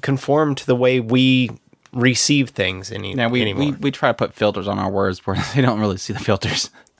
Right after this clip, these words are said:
Speaker 2: Um, I think somebody in the comment section of one, a YouTube clip of it said it pretty well. It says, "This is work, i-, this work is void of empathy and pain,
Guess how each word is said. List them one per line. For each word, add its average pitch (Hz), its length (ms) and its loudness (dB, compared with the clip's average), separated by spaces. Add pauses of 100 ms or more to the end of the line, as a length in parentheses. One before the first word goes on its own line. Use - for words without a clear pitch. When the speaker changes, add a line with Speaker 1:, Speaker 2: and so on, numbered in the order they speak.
(840)
Speaker 2:
Um, 110 340 -2
I 147 80 0
think 330 120 0
somebody 165 280 2
in 110 340 2
the 104 120 -2
comment 113 380 2
section 107 280 -2
of 98 120 0
one, 104 220 0
a 85 60 -4
YouTube 101 420 -4
clip - 240 -2
of 98 140 0
it 95 220 0
said 101 160 -2
it 87 80 -4
pretty 101 160 -4
well. 95 220 0
It 92 60 -2
says, 101 200 -4
"This 143 220 -2
is 120 200 -8
work, 110 380 2
i-, 101 220 -2
this 123 220 -2
work 135 180 0
is 101 100 -2
void 104 300 0
of 95 100 -2
empathy 110 480 -2
and 101 180 -2
pain, 104 520 0